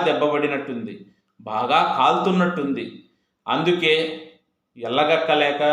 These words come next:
మింగలేక, గాంభీర్యం, మేకపోతు గాంభీర్యం ప్రదర్శిస్తూ మాకేమి కాదంటూనే మళ్ళా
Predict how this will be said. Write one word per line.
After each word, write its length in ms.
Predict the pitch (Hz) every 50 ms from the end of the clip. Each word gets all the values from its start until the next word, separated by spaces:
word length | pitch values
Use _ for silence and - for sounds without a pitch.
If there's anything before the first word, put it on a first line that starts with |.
| 151 131 120
మింగలేక, 600 | 120 127 139 147 165 160 156 151 151 147 147 147 143 143 143 143 - - - - _ _ _ _ _ _
గాంభీర్యం, 800 | - 117 123 127 135 147 160 170 170 170 165 170 170 165 156 143 - - - - - 123 107
మేకపోతు 520 | 113 143 156 - 170 170 170 175 175 175 180 - 156
గాంభీర్యం 420 | 156 156 156 151 160 156 160 151 147
ప్రదర్శిస్తూ 680 | 147 151 151 151 147 147 147 135 - - - - 147 143 143 143 - - - _ _ _ _ _ _ _
మాకేమి 460 | 117 131 135 131 - 131 143 165 175 170 - -
కాదంటూనే 600 | 143 147 156 165 160 160 160 160 160 165 180 220 277 294 - - - - - - 160
మళ్ళా 180 | 165 175 190